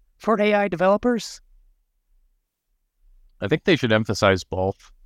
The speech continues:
Speaker 2: right? We need to continue to establish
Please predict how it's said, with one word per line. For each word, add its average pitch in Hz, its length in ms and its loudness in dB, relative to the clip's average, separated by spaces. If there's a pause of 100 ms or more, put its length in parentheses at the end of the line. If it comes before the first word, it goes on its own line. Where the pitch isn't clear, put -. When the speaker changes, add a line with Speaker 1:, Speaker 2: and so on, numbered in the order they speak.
(160)
Speaker 2:
right? 101 320 0
We 117 300 -2
need 131 360 0
to 110 240 0
continue 123 600 -2
to 107 140 2
establish 104 840 0